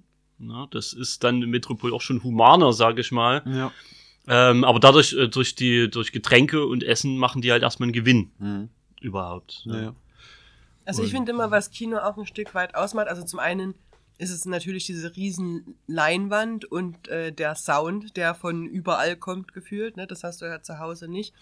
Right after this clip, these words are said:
Speaker 3: Aber schon auch im besten Fall guckst du halt einen Film,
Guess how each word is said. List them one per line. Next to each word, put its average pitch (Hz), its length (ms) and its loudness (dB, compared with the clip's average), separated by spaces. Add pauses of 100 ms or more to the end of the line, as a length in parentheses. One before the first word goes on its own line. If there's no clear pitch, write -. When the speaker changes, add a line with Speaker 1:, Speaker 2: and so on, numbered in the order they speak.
(600)
Speaker 3:
Aber 175 280 -2
schon 202 240 -4
auch 208 340 -2
im 175 200 -8
besten 190 460 -6
Fall 196 460 -8
guckst - 300 -16
du 190 100 -12
halt 190 200 -8
einen 175 100 -12
Film, 208 460 -8